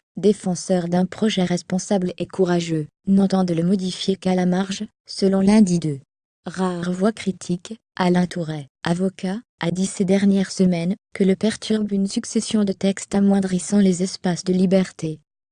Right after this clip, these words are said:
Dans l'hémicycle, la présidente L R E M de la commission des lois et avocate Yael Braun-Pivet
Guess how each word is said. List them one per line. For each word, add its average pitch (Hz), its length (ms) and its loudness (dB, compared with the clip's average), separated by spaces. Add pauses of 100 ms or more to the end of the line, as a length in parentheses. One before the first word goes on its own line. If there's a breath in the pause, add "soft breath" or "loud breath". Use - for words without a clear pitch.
(120)
Dans 170 140 -2
l'hémicycle, 180 800 -2 (220)
la 175 160 4
présidente 175 720 -6 (120)
L 185 400 2
R 196 320 0
E 202 200 2
M 214 440 4
de 175 140 -2
la 170 120 2
commission 208 540 2
des 180 140 4
lois 175 320 0
et 185 160 -2
avocate 190 540 -2
Yael 202 320 2
Braun-Pivet 202 680 0